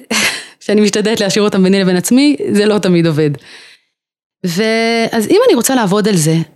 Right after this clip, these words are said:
הדבר הראשון שהרב וולבה אומר, "תהי מודעת, תדעי, עדיין אל תעבדי", והוא אומר את זה גם, הוא אומר, "אנחנו לא עושים את השלב הראשון הזה כדי להוסיף,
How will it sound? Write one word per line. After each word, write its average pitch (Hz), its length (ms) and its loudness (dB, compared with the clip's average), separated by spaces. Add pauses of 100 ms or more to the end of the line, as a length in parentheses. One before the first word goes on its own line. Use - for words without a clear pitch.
הדבר 240 200 0
הראשון 285 360 2
שהרב 208 200 0
וולבה 196 200 2
אומר, 185 280 2 (420)
"תהי 226 160 2
מודעת, 208 680 0 (440)
תדעי, 214 400 2 (120)
עדיין 269 240 0
אל 349 100 4
תעבדי", 311 400 2
והוא 202 140 2
אומר 233 260 2
את 262 80 2
זה 196 120 0
גם, 175 140 0
הוא 175 80 2
אומר, 269 180 4
"אנחנו 214 220 0
לא 294 100 2
עושים 320 180 2
את 330 80 0
השלב 269 280 0
הראשון 254 260 2
הזה 294 140 2
כדי 202 180 0
להוסיף, 196 360 0